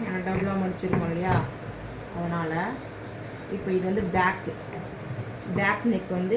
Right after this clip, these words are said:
கட் பண்ணிக்கலாம். உங்களுக்கு அகலமாக வேணும்னா அதுக்கேற்ற மாதிரி நீங்கள் வரைஞ்சிக்கோங்க,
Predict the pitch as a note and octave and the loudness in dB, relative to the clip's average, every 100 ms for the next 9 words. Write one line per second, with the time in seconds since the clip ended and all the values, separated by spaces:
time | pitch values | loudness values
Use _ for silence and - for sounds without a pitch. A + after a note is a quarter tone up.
0 | A#3+ F#3 F#3+ F3+ E3+ E3 F3+ A#3 C4+ F#3+ | 2 -2 0 0 0 0 0 -2 -4 -6
1 | D#3+ - - - - - - - - - | -8 -10 -10 -10 -8 -8 -8 -10 -10 -10
2 | - G3+ G3 F#3+ F#3 G#3 G#3 A3 G#3+ G3+ | -2 2 4 4 4 2 2 0 0 0
3 | G3 G#3 G3 F#3 G3 F#3+ F#3 F#3 G3 G3 | 0 0 0 0 0 0 0 2 2 2
4 | F#3 F3+ F3+ F#3+ F#3 E3+ E3 | 2 2 2 2 0 0 0